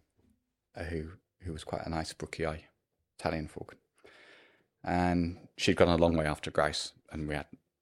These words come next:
new rough direction, but in those days, the only thing to do was split up and look for them. So we all fanned out, and I went off in a certain direction as this young child, and luckily found her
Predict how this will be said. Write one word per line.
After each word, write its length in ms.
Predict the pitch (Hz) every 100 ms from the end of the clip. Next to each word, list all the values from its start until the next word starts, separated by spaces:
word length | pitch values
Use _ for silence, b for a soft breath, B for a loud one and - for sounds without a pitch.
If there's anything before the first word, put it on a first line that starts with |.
| _ _ _ -
new 240 | 143 123
rough 260 | 78 92 -
direction, 480 | - - - 78 78
but 160 | 85 -
in 140 | 92
those 160 | 104 101
days, 220 | 80 82
the 80 | 92
only 120 | 87
thing 200 | - 80
to 120 | -
do 100 | 87
was 120 | 82 -
split 300 | - 92 -
up 140 | -
and 100 | 82
look 180 | 90 -
for 100 | 76
them. 140 | 76 - _ _ _ _ _ _ _ _ _
So 160 | - 101
we 60 | 82
all 120 | 76
fanned 300 | - 82 85
out, 160 | 80 - - -
and 120 | 95
I 80 | 87
went 220 | 87 -
off 220 | 80 -
in 80 | 78
a 60 | 78
certain 280 | - - 80
direction 440 | 87 - - 80
as 160 | 82 -
this 200 | 78 -
young 180 | 87 80
child, 360 | - 85 90 - B B B B B B _ _ _ _ -
and 340 | 113 101 98 90 _ _ _ _ _ -
luckily 260 | 98 - 92
found 360 | - 104 95 82
her 160 | 85